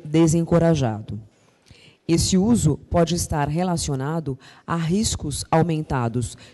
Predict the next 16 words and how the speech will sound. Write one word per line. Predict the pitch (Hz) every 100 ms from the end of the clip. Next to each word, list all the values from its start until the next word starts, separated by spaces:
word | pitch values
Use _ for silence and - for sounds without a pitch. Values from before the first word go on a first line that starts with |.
| -
de | 131
psicose, | - 117 226 - 156 151 147 165 - - _ _
efeitos | 160 156 190 208 214 190
negativos | 175 156 147 - 151 135 135 143
na | 147
cognição | 160 156 180 165 - 160 143 160 - - - _
e | 214
maior | 214 202 185 180 185
probabilidade | - 214 220 208 196 185 147 147 143
de | 147
dependência. | 156 151 156 165 117 101 - 104 - _ _ _ _ _ - - - - -
A | 156
proposta | 196 196 214 262 - 196
do | 165
presente | 160 147 170 202 214
fórum, | - 143 131 123 127